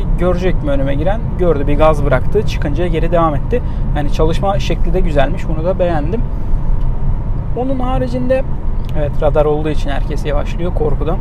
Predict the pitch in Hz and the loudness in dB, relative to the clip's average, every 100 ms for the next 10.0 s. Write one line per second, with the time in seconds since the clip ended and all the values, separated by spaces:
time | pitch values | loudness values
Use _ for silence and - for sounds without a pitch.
0 | - 156 - - 196 - 196 175 160 139 | 0 -2 -2 -2 -2 0 0 0 0 2
1 | 139 - 139 143 151 - 175 202 202 202 | 0 0 0 0 0 2 4 2 2 2
2 | 214 190 147 - - 180 - 170 170 175 | 4 4 4 2 2 2 2 2 2 2
3 | 170 175 165 170 165 - 160 147 147 135 | 2 2 4 4 2 0 0 0 0 0
4 | - 165 - 156 139 - 135 135 131 143 | 0 0 0 -2 -2 -2 -2 -2 0 0
5 | 135 - - - - 151 139 - - - | 0 -2 -6 -4 -2 0 4 8 8 8
6 | - 175 220 233 214 220 196 180 165 170 | 6 4 4 2 2 2 0 0 2 6
7 | 196 208 - 190 170 165 175 233 214 156 | 8 8 8 6 4 2 0 2 4 4
8 | 139 - 143 - 170 - - - - - | 4 2 0 2 4 4 2 0 0 0
9 | 185 190 - 180 151 131 131 127 - 226 | 2 2 2 2 2 2 2 0 0 -2